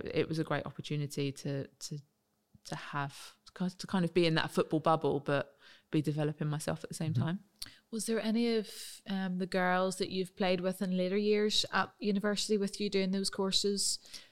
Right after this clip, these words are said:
Speaker 1: It was difficult at the time, I found, because I was the only player at the academy that actually went to university.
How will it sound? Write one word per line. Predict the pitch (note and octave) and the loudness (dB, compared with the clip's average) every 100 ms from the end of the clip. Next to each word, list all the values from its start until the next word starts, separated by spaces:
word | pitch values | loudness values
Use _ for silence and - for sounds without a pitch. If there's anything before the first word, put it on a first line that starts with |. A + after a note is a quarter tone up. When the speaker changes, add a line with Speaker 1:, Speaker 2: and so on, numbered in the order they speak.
| _ _ | _ _
Speaker 1:
It | A3 | 4
was | G#3+ A3+ | 6 4
difficult | B3 A#3+ C4 B3+ - | 2 2 4 4 4
at | G3 | 2
the | F#3+ | 0
time, | - F#3 D#3+ E3 | 2 4 4 4
I | F3 F3 | 4 2
found, | F3 D#3 D3+ D3+ | 2 2 2 0
because | E3 F3 D#3+ - | -2 2 2 2
I | E3 | 2
was | F3 F3+ | 4 0
the | E3+ - | -2 2
only | E3+ F3 E3+ F3 | 4 4 2 0
player | - - E3 D#3 C#3+ - | -2 0 2 2 0 -2
at | D3+ | -2
the | D#3 | 0
academy | D#3 E3 E3 D3+ C#3+ | 0 0 0 0 -4
that | - D3 | -2 -2
actually | - - | -2 -4
went | D3+ - | -6 -4
to | D#3 | -4
university. | C#3+ C#3+ D3+ - - D#3+ | -2 -4 -6 -8 -8 -8